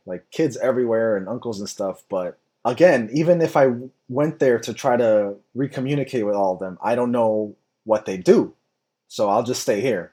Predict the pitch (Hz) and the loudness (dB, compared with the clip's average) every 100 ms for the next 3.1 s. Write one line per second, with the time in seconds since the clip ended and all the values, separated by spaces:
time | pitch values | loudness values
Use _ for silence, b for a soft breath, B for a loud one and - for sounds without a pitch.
0 | 98 101 90 95 107 95 85 _ _ _ | -12 -12 -10 -8 -6 -6 -10 _ _ _
1 | - 139 196 175 165 160 139 131 151 131 | -2 0 2 2 4 4 2 0 0 0
2 | 113 117 107 101 107 117 98 - 98 87 | -2 -4 -6 2 2 2 0 -4 -10 -10